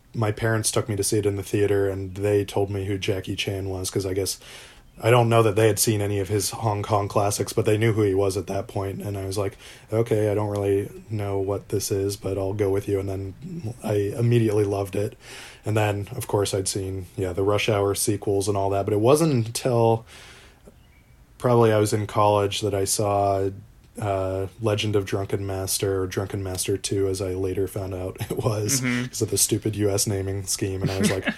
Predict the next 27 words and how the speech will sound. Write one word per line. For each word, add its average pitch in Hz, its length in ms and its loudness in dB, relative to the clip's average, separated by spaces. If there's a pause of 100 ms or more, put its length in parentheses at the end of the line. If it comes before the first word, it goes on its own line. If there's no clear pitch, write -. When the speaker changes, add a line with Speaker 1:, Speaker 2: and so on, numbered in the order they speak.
(100)
Speaker 2:
<laughs> - 220 -12
Speaker 1:
"Oh, 127 100 8
wow," 110 300 6
like, 101 260 2
he, 117 400 4 (760)
like, 107 240 0 (200)
he, 117 560 0 (240)
he 127 160 2
had 113 200 4
done 127 180 6
some 113 220 2
pretty, 104 400 2 (180)
fairly 117 360 4
impressive 104 360 0
stuff 104 220 -2
in 107 80 -4
the 104 80 -2
American 101 400 -2
movies, 98 300 -2
but 107 100 -2
this 107 160 0
is 104 80 -2
on 101 140 0
a 92 60 -6
whole 98 260 0
other 95 180 -2
level. 92 400 -4